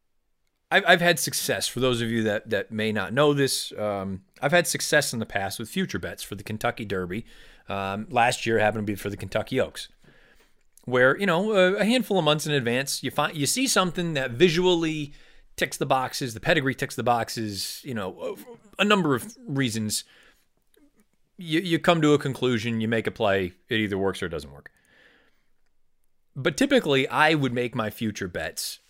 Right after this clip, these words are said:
very, very early, either at the end of the two-year-old year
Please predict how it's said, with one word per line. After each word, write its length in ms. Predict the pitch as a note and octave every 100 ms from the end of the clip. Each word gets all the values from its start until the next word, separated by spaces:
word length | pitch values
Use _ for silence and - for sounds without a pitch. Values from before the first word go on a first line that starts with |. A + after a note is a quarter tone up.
| _ -
very, 400 | G2+ D3 D#3 A#2+
very 280 | A#2 G#2+ A2
early, 340 | A2 E2+ -
either 300 | A2+ G#2+ F#2
at 140 | F2+ F#2
the 100 | -
end 160 | D#3 E3+
of 40 |
the 60 | D3
two-year-old 600 | E3 D3 B2+ B2 A#2+ A#2
year 400 | A2+ A2 G#2+